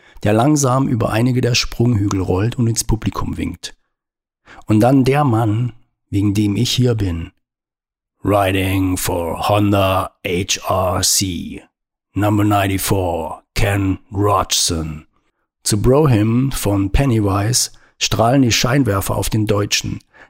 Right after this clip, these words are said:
der in U S A ein Superstar ist und den in Deutschland keiner kennt, weil der Deutsche an sich eher kein Benzin im Blut hat und null motorradaffin ist. Ken Rogerson ist ein extrem cooler und sympathischer Typ.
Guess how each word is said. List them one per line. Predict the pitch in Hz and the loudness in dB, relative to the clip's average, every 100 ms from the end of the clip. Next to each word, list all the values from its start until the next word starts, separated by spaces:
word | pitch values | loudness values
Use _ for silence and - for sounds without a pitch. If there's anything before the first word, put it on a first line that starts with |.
| - | 0
der | 110 | 2
in | 117 | 4
U | 120 | 2
S | 117 - | 2 0
A | 131 123 87 - | 0 0 0 -2
ein | 110 | 0
Superstar | 104 117 107 98 - 98 98 | 0 0 0 -2 -2 -4 -6
ist | 90 - - _ _ _ | -6 -8 -10 _ _ _
und | - 104 | 0 2
den | 107 | 4
in | 110 | 4
Deutschland | 110 117 123 107 - | 2 2 0 -4 -4
keiner | - 95 98 | -4 -2 -4
kennt, | 95 92 92 90 - _ _ _ _ _ | -4 -6 -6 -10 -16 _ _ _ _ _
weil | 117 120 | 0 0
der | |
Deutsche | 120 131 139 139 | 2 2 2 0
an | 117 110 117 | 0 0 2
sich | 123 147 - 120 | 0 0 -2 -2
eher | 117 120 | -2 -2
kein | - - 131 131 | 0 0 2 2
Benzin | 101 98 - 104 | 0 0 -2 0
im | 107 110 | -2 -2
Blut | 120 117 | -2 0
hat | 123 156 - - _ | 0 -2 -4 -14 _
und | 113 107 | 0 4
null | 127 139 139 131 | 4 6 4 2
motorradaffin | 120 117 - 107 92 92 - - 92 90 | 0 0 0 0 -2 -4 -4 -4 -4 -2
ist. | 87 - - _ _ _ _ _ _ _ _ - | -4 -6 -8 _ _ _ _ _ _ _ _ -6
Ken | 113 117 | 0 2
Rogerson | 131 165 - 160 | 2 2 0 0
ist | 131 - | 0 -2
ein | 117 | -2
extrem | 104 - 123 127 131 | -2 -2 0 2 2
cooler | 131 - 120 117 - | -2 -2 -2 -2 -2
und | 107 | -2
sympathischer | - 107 - - 90 113 - | -2 0 0 0 -2 -4 -4
Typ. | 113 104 - | -4 -6 -8